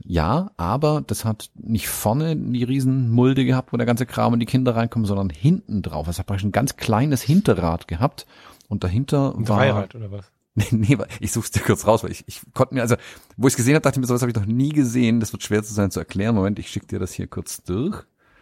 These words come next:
Speaker 2: Wo? Zoom, WhatsApp?
Speaker 1: Äh, ich, äh, Moment, ich schick's dir hier in Zoom durch. Alles andere hab ich nicht mehr.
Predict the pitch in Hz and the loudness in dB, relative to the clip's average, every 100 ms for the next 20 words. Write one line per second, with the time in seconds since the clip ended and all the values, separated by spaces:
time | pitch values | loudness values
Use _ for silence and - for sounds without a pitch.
0 | _ _ _ _ _ 156 135 196 - 104 | _ _ _ _ _ -2 0 -2 -4 0
1 | 117 165 147 143 139 139 151 139 _ _ | 2 2 0 0 -2 -4 -6 -10 _ _
2 | _ _ 98 98 95 - 90 - - - | _ _ -2 -2 -2 -4 -6 -8 -12 -6
3 | 104 123 - _ 85 82 113 - - - | -2 -2 -4 _ -6 -2 -4 -4 -2 0
4 | - 92 92 85 101 104 117 139 - 85 | 2 4 4 4 4 4 2 2 -2 0
5 | 87 82 85 82 82 76 90 107 | 2 2 0 2 0 2 2 2